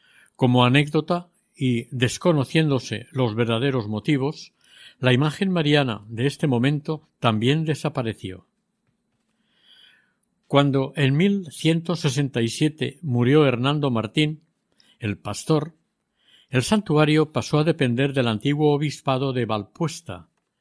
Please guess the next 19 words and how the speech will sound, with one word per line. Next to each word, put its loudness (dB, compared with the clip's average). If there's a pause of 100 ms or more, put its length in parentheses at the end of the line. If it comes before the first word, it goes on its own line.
(380)
y 0
cuando -4
este -2
obispado 0
desapareció, -2 (520)
quedó 4
dependiente 2
de 2
la -2
colegiata 0
de 0
Valpuesta. -6 (1160)
El 0
cabildo 0
de -2
Valpuesta -4 (420)
mandó 0
que 0
parte -4